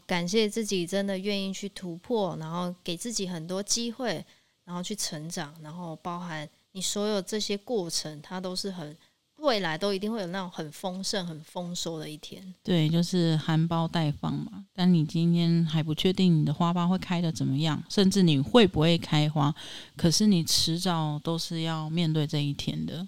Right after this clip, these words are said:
Speaker 2: 就有时候花苞可能不是如你想象中这么的美丽灿烂，可是它开的时候，它有一定它的意义。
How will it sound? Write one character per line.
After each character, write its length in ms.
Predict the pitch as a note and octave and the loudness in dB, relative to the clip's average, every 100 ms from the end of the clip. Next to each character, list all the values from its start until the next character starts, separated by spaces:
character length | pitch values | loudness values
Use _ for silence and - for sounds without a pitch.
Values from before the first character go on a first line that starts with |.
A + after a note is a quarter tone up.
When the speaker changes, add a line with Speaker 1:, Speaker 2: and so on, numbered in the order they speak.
| - | -12
Speaker 2:
就 100 | - | -2
有 180 | F#3 F3 | 0 0
时 120 | E3 E3+ | 0 0
候 140 | F#3 | 0
花 160 | F#3 F3+ | 0 0
苞 180 | F#3 | 0
可 160 | F#3 D#3 | 0 -2
能 120 | D3+ | -2
不 140 | D3+ D3+ | -4 -4
是 320 | F3 F3+ E3 - - _ | 0 0 0 -6 -20 _
如 140 | E3+ | 2
你 160 | F3+ F#3+ | 4 2
想 220 | F3+ C#3+ | 2 -2
象 260 | D3 G3+ F#3 | 0 0 0
中 380 | F3+ E3+ F3 F3+ | 0 0 0 0
这 100 | F3 | 0
么 160 | D#3 | 0
的 280 | D#3 D3 D3 D#3 - | -2 -4 -4 -6 -6
美 220 | F3 D#3 | -4 -2
丽 180 | F3 F#3 | -2 -2
灿 340 | F3+ F#3 D#3 | -2 -2 0
烂， 200 | D#3+ F3 - _ _ | -2 -4 -8 _ _
可 100 | _ | _
是 320 | G3 A#3+ A#3+ G#3 _ _ _ | -2 2 0 0 _ _ _
它 140 | A#3 | -6
开 260 | A3+ A3 G#3+ | -2 0 2
的 120 | G3 | 0
时 220 | E3 - | -2 -2
候， 280 | D#3 F3 D#3+ - | 0 0 -2 -2
它 120 | F3+ | -2
有 180 | D#3 C#3 | 0 -2
一 60 | |
定 160 | D3+ D#3+ | -2 -2
它 140 | D#3 | -2
的 80 | D3+ | -4
意 120 | D#3 | -4
义。 380 | D#3+ C#3+ D3+ F#3 | -4 -2 -4 -4